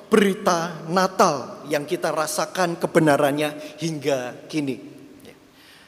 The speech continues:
Tentu kita tahu, Bapak Ibu Saudara, jawabannya adalah tidak. Tapi mari Saudara, jangan kita tergesa-gesa terlebih dahulu. Teks kita ini sangat menarik. Kita lihat bersama. Diceritakan, Bapak Ibu, ini ada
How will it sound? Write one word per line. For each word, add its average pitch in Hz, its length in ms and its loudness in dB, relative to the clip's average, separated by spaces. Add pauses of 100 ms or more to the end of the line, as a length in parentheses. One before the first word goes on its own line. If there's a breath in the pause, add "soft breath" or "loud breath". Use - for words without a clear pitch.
Tentu 143 240 -2
kita 180 240 2
tahu, 170 320 4
Bapak 135 320 0
Ibu 151 160 -6
Saudara, 165 800 0
jawabannya 143 560 2
adalah 127 280 -2 (280)
tidak. 170 320 6 (360)
Tapi 214 400 -2
mari 190 240 0
Saudara, 143 320 -4 (720 loud breath)
jangan 180 240 4
kita 175 240 4
tergesa-gesa 147 800 2
terlebih 127 320 0
dahulu. 131 300 2 (260)
Teks 294 320 0
kita 277 240 2
ini 285 160 2
sangat 254 320 4
menarik. 233 640 0
Kita 214 240 0
lihat 190 320 0
bersama. 123 400 -4 (1400 loud breath)
Diceritakan, 269 720 2
Bapak 170 300 2
Ibu, 208 100 -2
ini 262 320 -4
ada 233 720 -2